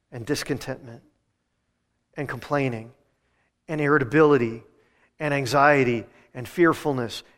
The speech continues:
and bitterness and anger, that is a surefire indicator that our focus is on all the wrong stuff. And again, we all feel that way sometimes,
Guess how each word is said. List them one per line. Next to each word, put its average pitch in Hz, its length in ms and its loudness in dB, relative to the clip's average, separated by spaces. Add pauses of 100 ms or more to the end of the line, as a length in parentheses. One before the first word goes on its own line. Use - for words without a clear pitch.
and 135 160 -8
bitterness 151 640 2 (240)
and 147 160 -2
anger, 165 680 2 (1600)
that 180 360 2
is 165 300 4
a 165 100 -4
surefire 160 840 0
indicator 127 680 -6
that 123 380 -4
our 131 140 -6
focus 147 680 -2 (340)
is 165 300 2
on 160 240 2
all 156 200 2
the 143 100 0
wrong 127 320 -2
stuff. - 540 -16 (960)
And 175 100 -6
again, 214 300 4
we 202 80 6
all 220 160 8
feel 220 300 4
that 175 200 6
way 156 140 2
sometimes, 120 1000 -8